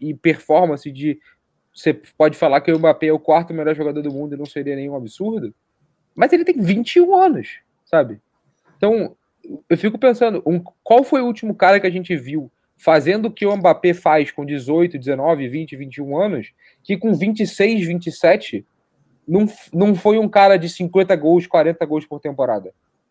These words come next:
Geralmente é assim, e-, essa é a trajetória. E por isso que eu ve-, vejo assim, se a gente vai pegar esses próximos cinco anos, são o, é o período da vida do Mbappé que a gente vai olhar pra trás daqui a dez anos e falar, "Meu Deus do céu, o que aconteceu ali?"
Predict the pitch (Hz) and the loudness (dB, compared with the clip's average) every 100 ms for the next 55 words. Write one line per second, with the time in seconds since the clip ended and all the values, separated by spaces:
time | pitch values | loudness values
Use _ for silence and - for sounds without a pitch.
0 | _ 139 180 196 254 392 381 359 349 - | _ 2 2 2 0 0 0 0 2 2
1 | - 170 196 240 240 240 247 269 269 175 | 2 2 4 2 2 0 0 0 0 0
2 | 87 _ _ _ _ _ _ _ - 151 | -6 _ _ _ _ _ _ _ -10 -8
3 | 147 123 - 165 175 247 240 208 170 151 | -8 -8 -6 -6 -4 -2 -2 -2 -4 0
4 | 190 170 139 135 139 156 156 170 185 151 | 0 0 -4 -2 -2 -2 0 0 0 0
5 | 135 139 135 127 143 143 147 135 156 143 | 2 2 0 -6 -4 -4 -8 -12 -14 -10
6 | 143 185 - 190 247 - _ _ _ _ | -10 -8 -2 -2 -4 -12 _ _ _ _
7 | _ _ _ - 180 123 127 - 156 214 | _ _ _ -4 -2 -2 -8 0 4 4
8 | 214 254 190 208 180 170 170 165 170 170 | 4 0 0 -2 -2 -2 -2 -2 -2 0
9 | 156 - 175 202 190 180 185 185 175 180 | -2 0 -4 -4 -10 0 2 4 4 4
10 | 180 170 147 147 143 156 143 165 151 165 | 2 2 2 0 -2 -4 0 2 0 -2
11 | 175 180 190 170 151 175 165 175 220 196 | -6 -2 2 2 2 0 -2 -6 -4 -2
12 | 143 - 160 175 175 180 190 175 120 | -2 -4 -6 -8 -6 -4 -4 -4 -10